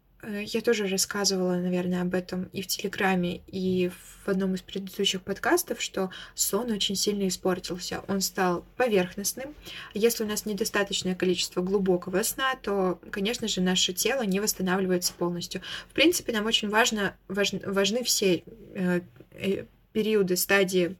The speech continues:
нашего сна. Это и быстрый сон, и лёгкий сон, и глубокий. Про лёгкий сон я вам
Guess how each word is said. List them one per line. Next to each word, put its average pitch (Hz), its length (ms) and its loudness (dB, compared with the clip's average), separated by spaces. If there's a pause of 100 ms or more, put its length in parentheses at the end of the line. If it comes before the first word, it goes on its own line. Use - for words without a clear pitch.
нашего 185 380 0
сна. 247 400 -2
Это 180 300 -2 (120)
и 180 100 -2
быстрый 196 560 0
сон, 262 300 0 (360)
и 220 100 0
лёгкий 180 380 2
сон, 240 360 -4
и 202 80 2
глубокий. 180 680 0 (760)
Про 220 120 2
лёгкий 262 340 0
сон 247 360 -2
я 220 180 -2
вам 208 220 -4